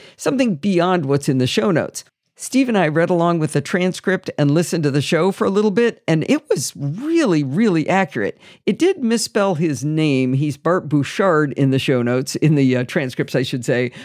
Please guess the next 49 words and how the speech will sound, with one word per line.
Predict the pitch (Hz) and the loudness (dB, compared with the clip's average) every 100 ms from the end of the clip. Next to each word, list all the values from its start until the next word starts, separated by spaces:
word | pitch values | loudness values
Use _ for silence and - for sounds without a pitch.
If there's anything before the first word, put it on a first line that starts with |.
| - | -10
But | - 175 156 - - | -2 -2 -2 -6 -2
overall, | 262 302 247 208 147 | -2 0 2 2 0
it's | 135 | -2
a | 151 | -4
pretty | - 254 | -2 -2
good | 190 202 | 0 0
way | 170 180 143 | 2 0 0
to | 131 | -2
skim | - - 269 254 185 180 - - - | -6 -2 0 2 0 -2 -6 -20 -6
the | 165 165 | 0 0
text | 156 - 302 185 - - | -2 -4 0 -2 -4 -4
and | 185 180 | 0 2
maybe | 220 208 170 | 2 0 -2
get | 185 320 | -2 0
to | 247 | 0
a | 165 | 0
portion | 196 185 175 | -2 -2 -2
of | 170 | -2
the | 165 | 0
audio | 190 190 175 | 0 2 2
where | 170 170 | 2 2
you | 170 | 0
want | 165 139 | -2 -2
to | |
rehear | 131 220 240 165 127 | -2 0 0 0 0
it | 123 | -2
for | - 143 | -4 -2
clarification. | 123 135 135 117 190 156 - - - _ - - | 0 0 -2 0 0 0 -4 -8 -18 _ -20 -8
This | 185 160 | -4 0
is | 160 - | -2 0
all | 233 254 | 0 2
thanks | 185 175 - | 0 -2 -2
to | 151 | -2
the | 143 | 0
magic | 139 127 143 139 _ _ | 0 0 -2 -4 _ _
of | - 180 | -4 0
Auphonic. | 190 - 240 160 - - _ _ _ _ _ - | -2 0 0 0 -4 -10 _ _ _ _ _ -4
Okay, | 165 - | -2 -2
it's | - 156 | -4 -2
not | 135 - | -2 0
magic, | 139 147 135 135 165 | 2 2 0 -2 -2
but | - 175 | -2 -4
it | 143 | -4
feels | - 320 294 143 | -4 0 2 2
like | 135 127 | 0 0
magic. | 127 117 120 - - _ | -2 -2 -4 -8 -16 _
And | 220 | -8
you | 202 220 | -2 0
know, | 208 220 | 0 0